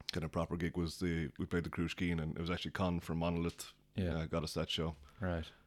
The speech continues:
Speaker 1: Um, a couple of shows after that for, uh, Freak F M, kind of, they, they had a couple of nights going every so often.
Speaker 2: Yeah.
Speaker 1: Um, then into Fred's. Eventually, we made it up to, uh, Galway.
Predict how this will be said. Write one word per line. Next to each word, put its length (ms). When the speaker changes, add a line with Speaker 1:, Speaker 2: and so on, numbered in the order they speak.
Speaker 1:
Um, 420
a 80
couple 260
of 80
shows 280
after 200
that 240
for, 280
uh, 220
Freak 280
F 140
M, 300
kind 160
of, 240
they, 180
they 80
had 180
a 220
couple 220
of 60
nights 220
going 320
every 160
so 160
often. 260
Speaker 2:
Yeah. 180
Speaker 1:
Um, 420
then 300
into 180
Fred's. 580
Eventually, 400
we 60
made 140
it 80
up 180
to, 380
uh, 240
Galway. 440